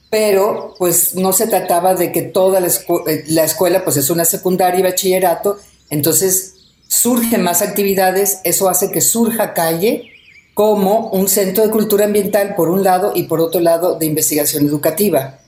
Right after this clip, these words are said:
Eso fue hace trece años. Algunos maestros de signos trabajan en calle, pero son muchas las personas de otros grupos que se están sumando cada año.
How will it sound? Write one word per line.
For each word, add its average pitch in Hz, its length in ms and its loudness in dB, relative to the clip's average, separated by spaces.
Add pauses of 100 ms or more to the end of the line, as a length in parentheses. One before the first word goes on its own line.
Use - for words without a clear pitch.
(140)
Eso 175 240 0
fue 180 320 0
hace 180 1000 0
trece 220 400 0
años. 170 680 -2 (260)
Algunos 240 420 2
maestros 220 360 2
de 208 80 0
signos 196 360 0
trabajan 175 360 0
en 175 120 -2
calle, 170 360 0
pero 170 140 0
son 190 220 0
muchas 196 360 0
las 180 140 0
personas - 640 -2 (180)
de 175 120 0
otros 208 340 0
grupos 180 420 0
que - 460 -4 (100)
se - 100 -4
están 151 280 0
sumando 165 580 0
cada 156 300 0
año. 185 420 -2